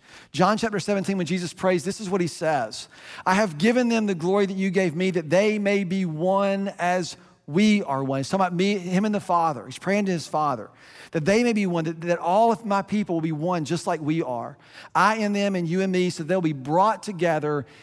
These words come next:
in complete unity." And the way too many people think of this is you just get you and your tribe with your theological boxes and your beliefs, and you organize around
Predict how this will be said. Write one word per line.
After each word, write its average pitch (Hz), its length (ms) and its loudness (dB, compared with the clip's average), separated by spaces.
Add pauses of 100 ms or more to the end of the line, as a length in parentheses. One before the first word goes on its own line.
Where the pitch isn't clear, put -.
(140)
in 170 260 0
complete 175 720 -2 (520)
unity." 127 640 -2 (880)
And 180 140 2
the 190 60 2
way 185 320 2 (240)
too 240 300 4
many 254 180 4
people 202 260 2
think 175 240 -2
of 143 80 0
this 131 240 -4
is 143 280 -6
you 226 180 2
just 185 300 -2
get 170 180 0
you 226 520 0 (280)
and 147 160 0
your 196 160 2
tribe 190 600 2 (220)
with 143 200 -2
your 196 160 2
theological 180 720 0
boxes 156 720 0 (220)
and 139 120 0
your 175 140 2
beliefs, 156 500 2
and 143 120 -2
you 180 160 0
organize 165 680 0
around 139 500 -2